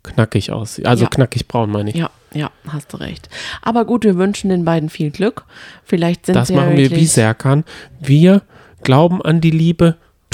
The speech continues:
Speaker 1: und applaudieren.
Speaker 2: <laughs> Das fand ich aber so lustig. Und genau deswegen liebe ich die Staffel und find sie auch viel besser und das Format besser als beispielsweise Love Island, auch wenn man das überhaupt nicht vergleichen kann so richtig.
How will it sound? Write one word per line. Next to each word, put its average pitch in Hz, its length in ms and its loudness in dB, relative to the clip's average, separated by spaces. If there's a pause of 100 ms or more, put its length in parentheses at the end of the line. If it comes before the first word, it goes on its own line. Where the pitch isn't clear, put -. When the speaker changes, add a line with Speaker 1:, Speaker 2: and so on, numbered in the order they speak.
(800)
Speaker 1:
und 147 120 -4
applaudieren. 120 760 0
Speaker 2:
<laughs> - 40 -8 (1160)
Das 277 160 -2
fand 269 240 0
ich 226 160 -4
aber 202 240 2
so 220 260 -2
lustig. 220 560 0 (240)
Und 190 140 -2
genau 214 240 2
deswegen 214 560 0
liebe 214 260 2
ich 208 80 2
die 175 140 -4
Staffel 160 340 -4
und 160 160 -2
find 190 220 0
sie 180 160 -2
auch 165 100 -2
viel 208 160 0
besser 185 380 -2
und 160 180 -6
das 156 100 -4
Format 165 420 -4
besser 160 260 -4
als - 180 -6
beispielsweise - 540 -8
Love - 280 -6
Island, 147 300 -2
auch 120 140 -10
wenn 139 100 -6
man 135 120 -6
das 147 100 -12
überhaupt 135 280 -6
nicht 147 120 -10
vergleichen 147 480 -8
kann 147 180 -6
so - 80 -8
richtig. 165 380 -10